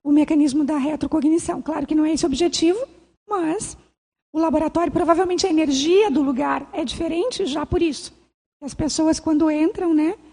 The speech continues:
elas têm efeitos, eh, de, de mnemônicos, né, e et cetera, que devem marcar o ambiente, né, deixar o ambiente registrado no ambiente, né? Porque você entra, é impressionante como o ambiente pulsa também.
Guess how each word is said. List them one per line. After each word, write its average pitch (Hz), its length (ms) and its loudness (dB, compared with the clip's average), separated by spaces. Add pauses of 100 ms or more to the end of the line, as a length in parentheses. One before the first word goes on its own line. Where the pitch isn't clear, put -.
(160)
elas 320 220 -4
têm 330 200 0
efeitos, 349 800 -4 (520)
eh, 294 260 0 (640)
de, 240 320 0 (220)
de 277 140 4
mnemônicos, 269 880 6
né, 285 220 0
e 294 80 0
et - 120 -6
cetera, 294 400 -4
que - 160 -4
devem 302 540 -2 (520)
marcar 330 460 4
o 453 80 6
ambiente, 285 420 -4
né, 311 160 0
deixar 302 320 0
o 311 40 0
ambiente 320 640 -2 (100)
registrado 330 720 -2
no 285 80 4
ambiente, - 480 -4
né? 302 140 -8 (280)
Porque - 140 -20
você 311 120 -6
entra, 294 260 0
é - 20 0
impressionante 302 880 0
como 330 220 -4
o 330 40 0
ambiente 311 360 0
pulsa 320 460 4
também. 339 340 -8